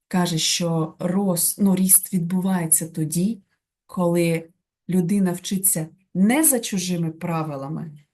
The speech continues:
не за чужими правилами, не те, як вчитель сказав навчатися, а із внутрішнього бажання і інтересу.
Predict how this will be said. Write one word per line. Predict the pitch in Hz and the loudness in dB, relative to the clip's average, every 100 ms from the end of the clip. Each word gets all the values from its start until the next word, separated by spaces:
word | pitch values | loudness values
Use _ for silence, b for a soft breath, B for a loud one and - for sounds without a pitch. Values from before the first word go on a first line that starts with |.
| _ _ _ - | _ _ _ -2
не | 175 180 196 226 | 4 6 8 8
за | 208 | 6
чужими | 190 170 175 170 | 4 -2 0 -2
правилами, | 156 165 160 151 151 | 0 0 0 0 0
не | - | 0
те, | 208 233 | 2 2
як | 254 202 196 - b b | 2 -2 -4 -16 b b
вчитель | - - - 247 254 170 | -16 -6 0 0 0 -2
сказав | - - 170 156 165 | -4 -4 -6 -4 -6
навчатися, | 160 - 156 170 - - b b b b b b b b | -8 -8 -8 -8 -8 -10 b b b b b b b b
а | 220 214 | 2 6
із | 208 190 185 | 8 8 8
внутрішнього | 202 214 233 - 196 - 175 165 165 147 175 _ _ _ _ _ - | 8 8 8 4 2 2 2 4 2 -2 -8 _ _ _ _ _ -8
бажання | - 185 180 185 180 175 | 2 2 4 4 4 2
і | - | 0
інтересу. | 170 175 165 180 170 156 - 175 | -4 -2 -2 0 0 2 0 -2